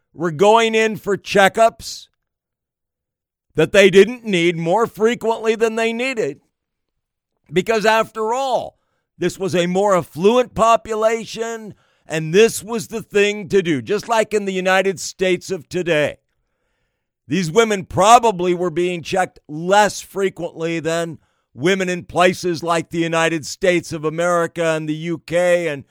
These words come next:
Europe of today. But compared to the population at large, it was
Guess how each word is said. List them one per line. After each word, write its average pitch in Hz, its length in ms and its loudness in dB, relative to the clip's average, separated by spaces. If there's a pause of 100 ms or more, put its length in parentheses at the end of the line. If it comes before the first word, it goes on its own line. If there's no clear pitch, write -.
(160)
Europe 170 460 0
of 160 200 -4
today. 156 460 0 (1040)
But 185 180 0
compared 196 600 -2
to 214 80 -6
the 180 100 -6
population 196 840 -4
at 151 100 -8
large, 165 600 0 (320)
it 180 200 -4
was 180 440 -2